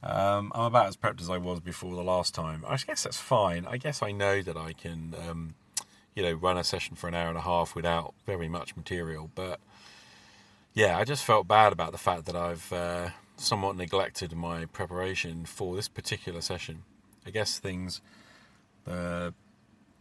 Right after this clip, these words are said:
for me, the more interesting project, um, is the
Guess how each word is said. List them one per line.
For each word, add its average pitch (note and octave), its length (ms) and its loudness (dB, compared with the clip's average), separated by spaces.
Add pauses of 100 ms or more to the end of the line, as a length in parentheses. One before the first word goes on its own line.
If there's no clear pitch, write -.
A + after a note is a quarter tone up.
(120)
for - 160 -10
me, G#2+ 600 0
the E2 220 -6
more F2+ 240 -2
interesting G2 500 -4
project, F#2+ 640 -2 (160)
um, F2 380 -8 (2000)
is G2+ 540 -2
the G2 540 0